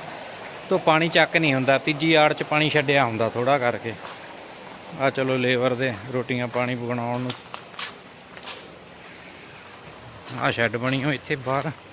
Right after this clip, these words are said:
ਫਾਰਮ ਵਾਲੀ। ਤੇ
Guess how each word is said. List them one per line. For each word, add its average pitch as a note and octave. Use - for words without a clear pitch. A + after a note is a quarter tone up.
ਫਾਰਮ C#3+
ਵਾਲੀ। C3+
ਤੇ -